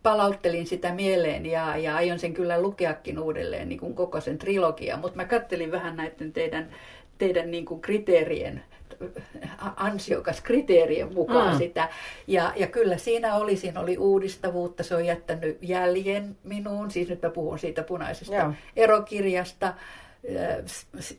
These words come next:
Speaker 1: se oli uudistava, se ei ollut, se, se ei toistanut jotakin, mikä oli siinä, se, se, se oli myös niin kuin aikaansa sidottu ja kestää aikaa. Eli kyllä siinä nämä samat kriteerit on,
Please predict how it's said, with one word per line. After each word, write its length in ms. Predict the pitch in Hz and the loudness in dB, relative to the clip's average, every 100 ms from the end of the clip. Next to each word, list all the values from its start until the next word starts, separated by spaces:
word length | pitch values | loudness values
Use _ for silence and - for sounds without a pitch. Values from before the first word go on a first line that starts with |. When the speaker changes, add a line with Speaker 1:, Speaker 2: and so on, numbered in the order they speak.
| - | -4
Speaker 1:
se 180 | 226 | 2
oli 140 | 202 196 | 6 6
uudistava, 640 | 247 240 240 226 208 185 | 6 6 4 2 2 2
se 120 | 175 | 2
ei 280 | 180 190 190 | 2 4 4
ollut, 440 | 202 202 190 - - - - | 4 4 2 -2 -18 -20 -20
se, 200 | - - - - - | -16 -16 -16 -18 -6
se 120 | 202 | -2
ei 100 | 190 | 2
toistanut 640 | 208 208 202 180 170 - 180 | 4 2 2 -2 -2 -2 0
jotakin, 440 | 170 165 - 139 | 2 0 -2 -12
mikä 360 | 143 131 165 160 | -10 -2 4 4
oli 240 | 165 156 | 4 -2
siinä, 480 | - 156 160 160 - - - | -6 -6 -2 -4 -4 -10 -18
se, 200 | 170 185 - | -6 -6 -4
se, 340 | - - - - | -4 -4 -4 -14
se 180 | 180 165 | -4 2
oli 160 | 185 208 | 2 2
myös 300 | 202 208 202 | 0 -2 -2
niin 160 | 175 | -6
kuin 180 | 170 180 | -4 -4
aikaansa 580 | 185 214 214 185 165 165 | 0 2 2 0 -2 -4
sidottu 680 | - 175 165 160 - 170 - - - | -2 0 0 -4 -4 -6 -6 -12 -6
ja 80 | |
kestää 500 | - 170 - - 156 | 2 2 2 -4 -4
aikaa. 720 | - 151 151 - - - 202 - - - - - - - | -2 -4 -4 -6 -6 -4 -6 -12 -20 -20 -20 -20 -14 -4
Eli 140 | 185 | -2
kyllä 240 | 190 196 - | 2 4 4
siinä 440 | 240 220 202 - 180 - 190 - | 4 4 4 0 -6 -12 -12 -6
nämä 160 | 190 185 | -2 2
samat 360 | 220 214 202 | 2 2 -2
kriteerit 680 | - 196 196 170 156 156 - - - - | -2 -2 4 2 2 -4 -8 -20 -20 -10
on, 220 | 220 170 | -6 -6